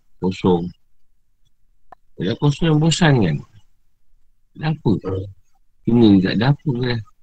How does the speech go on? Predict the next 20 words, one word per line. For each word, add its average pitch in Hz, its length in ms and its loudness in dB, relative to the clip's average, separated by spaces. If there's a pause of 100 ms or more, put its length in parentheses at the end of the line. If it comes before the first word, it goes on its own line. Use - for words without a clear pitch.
(520)
Nak 87 100 0
mati 98 300 2
tak 98 180 0
macam 92 220 2
mati - 160 -8
juga. 156 400 0 (560)
Dia - 80 -8
kena 101 160 4
bunuh 98 200 6
diri 92 280 6
pula. 175 300 4
<laughs> - 40 -18 (3250)
Aku 87 320 0
bila 87 240 2
faham, 120 400 -2
baru 120 160 2 (160)
datang 85 240 -4
tugasan. 76 880 -4 (1300)
Buatlah - 360 -6
apa - 100 -10